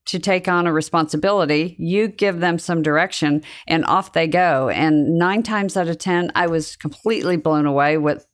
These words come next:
what people would come up with on their own. So for example, if somebody comes to you, let's say, and they want to make a contribution to Habitat for Humanity, right?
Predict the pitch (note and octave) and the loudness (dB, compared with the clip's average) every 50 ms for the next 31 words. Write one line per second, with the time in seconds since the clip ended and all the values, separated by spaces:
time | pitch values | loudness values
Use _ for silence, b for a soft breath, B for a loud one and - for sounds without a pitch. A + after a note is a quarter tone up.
0 | - - F3 - - - F3 E3+ - E3+ E3 D#3+ D#3+ D3+ - - D3+ D3 D3 D3 | -8 -4 -4 -4 -4 -4 -6 -4 -2 -2 0 0 -2 -2 -2 -2 0 0 0 -2
1 | - - A3+ A#3+ C4+ A#3+ - - - D#3+ D#3+ E3 D#3+ D#3 D#3 D#3 D#3 D#3+ F3 G3 | -2 0 0 0 0 -2 -2 -2 -2 0 0 0 2 2 2 2 2 0 0 -2
2 | G#3 A3 A3+ B B B B B B B B - D4+ C#4+ - - D4 C#4+ B3 A#3 | -4 -4 -6 B B B B B B B B -2 -2 -2 0 0 -2 0 2 2
3 | D4 D4+ D4 D4+ D4+ C4+ A#3+ - - - A3 G#3 G3+ G#3 F#3+ - F#3 E3+ E3 - | 2 2 2 2 0 0 0 0 -2 -4 -2 -2 -2 -2 -2 -2 -2 -2 -2 -4
4 | - - F3 E3 E3 D#3 D#3 D3 - - - D#3+ D#3 D3+ D3+ D3 D3 D3 C#3+ D3 | -4 -4 -2 0 0 2 0 0 0 0 0 0 2 2 2 2 2 2 2 2
5 | D3+ D#3 D#3 D3+ C#3+ D3+ D3+ D3+ - - - - D#3 D3 C#3+ C#3+ C#3+ D3 D3+ D3+ | 2 0 0 0 0 0 0 0 -2 -4 -6 -4 -2 0 0 0 0 0 -2 -4
6 | B B B B B B B - D3 D#3 D#3+ D#3+ D#3+ D#3 D#3 E3 D#3 D3+ D3+ D3 | B B B B B B B -4 -2 0 0 0 0 0 0 0 0 2 2 2
7 | D3 D3 C#3+ - _ _ _ - - - - - E3+ D#3 - - D#3+ D3+ - - | 0 -2 -4 -8 _ _ _ -18 -14 -6 -2 -2 -2 -2 -2 -2 -2 -2 0 0
8 | D3 C#3+ - - D3+ C#3+ C#3+ C#3 D3+ C#3+ C#3 C#3+ C#3+ - C#3+ C3+ C#3 - C3+ C3+ | -2 -2 0 -2 0 0 0 -2 -2 -2 -2 -4 -4 -4 -4 -4 -4 -4 -6 -4
9 | C3+ C#3+ C3 C3 C3 C3 C3 C#3 C#3+ C#3+ - - D3 D3 C#3 C3+ C#3 C#3 | -2 -2 -2 -2 -2 -4 -4 -6 -8 -10 -12 -12 -12 -8 -6 -6 -6 -6